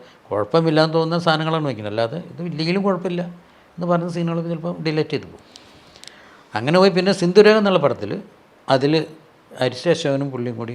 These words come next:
ഒരു കോമ്പിനേഷനിലൊരു, അത് ഞാൻ, ഞാൻ പറഞ്ഞ സെക്കൻഡ് ഷെഡ്യൂളിൽ ഉണ്ടായിരുന്നത്. ഈ ഒടുവിൽ അസൻ്റെ, ഒടുവിൽ ഉണ്ണീഷ്, ഉണ്ണീഷേൻ്റെ മൂലക്കുരുവിൻ്റെ അസുഖത്തെ പറ്റി തമാശ പറയുകയൊക്കെ ചെയ്യുന്ന ഹ്യൂമർ സിറ്റുവേഷനിൽ ഈ ഭാഗം വെപ്പിൻ്റെ ഒക്കെ വന്ന് വരുന്നത്. അങ്ങനെ കൂടുതൽ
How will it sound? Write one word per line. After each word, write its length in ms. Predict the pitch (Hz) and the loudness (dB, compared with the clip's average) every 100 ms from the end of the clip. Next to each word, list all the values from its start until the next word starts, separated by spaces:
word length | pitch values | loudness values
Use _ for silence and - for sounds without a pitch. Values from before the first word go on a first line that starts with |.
| 117 | -10
ഒരു 80 | 113 | -8
കോമ്പിനേഷനിലൊരു, 680 | 123 107 107 - 101 104 - - - _ _ _ - | -8 -8 -10 -10 -12 -12 -12 -16 -20 _ _ _ -10
അത് 100 | 123 135 | -4 -2
ഞാൻ, 100 | 139 - - _ 135 | -2 -8 -20 _ -6
ഞാൻ 80 | 135 | -4
പറഞ്ഞ 160 | 131 127 127 | -4 -4 -4
സെക്കൻഡ് 200 | 123 123 | -6 -6
ഷെഡ്യൂളിൽ 280 | 123 120 117 | -6 -6 -4
ഉണ്ടായിരുന്നത്. 380 | 104 98 90 - - - - - - | -4 -4 -8 -14 -18 -20 -20 -16 -2
ഈ 40 | 120 | 0
ഒടുവിൽ 220 | 123 127 120 | 2 2 2
അസൻ്റെ, 500 | 120 117 120 127 120 104 - 123 | -2 -4 -2 0 0 -2 -6 -4
ഒടുവിൽ 260 | 117 131 139 - _ 120 | -2 -4 -4 -14 _ -12
ഉണ്ണീഷ്, 280 | 120 113 - | -10 -10 -10
ഉണ്ണീഷേൻ്റെ 440 | 117 113 110 113 120 | -8 -6 -6 -6 -6
മൂലക്കുരുവിൻ്റെ 520 | 117 113 117 117 117 113 | -4 -6 -6 -8 -6 -6
അസുഖത്തെ 300 | - 104 110 | -8 -12 -10
പറ്റി 180 | 110 117 110 | -12 -10 -8
തമാശ 200 | 117 117 127 | -8 -6 -6
പറയുകയൊക്കെ 260 | 127 - 143 | -6 -8 -10
ചെയ്യുന്ന 200 | 156 175 - - - - | -10 -10 -16 -20 -20 -10
ഹ്യൂമർ 240 | 170 180 175 | -4 -4 -4
സിറ്റുവേഷനിൽ 400 | 170 160 - 170 160 | -6 -6 -8 -8 -8
ഈ 40 | 165 - - - - - _ - | -10 -18 -20 -20 -20 -20 _ 4
ഭാഗം 240 | 151 147 156 | 6 6 2
വെപ്പിൻ്റെ 240 | 151 160 165 | 2 2 8
ഒക്കെ 100 | 180 | 8
വന്ന് 140 | 170 160 | 8 6
വരുന്നത്. 260 | 139 110 - - _ _ 120 | 2 0 -8 -18 _ _ -4
അങ്ങനെ 180 | 147 185 | 0 2
കൂടുതൽ 220 | 180 196 | 4 4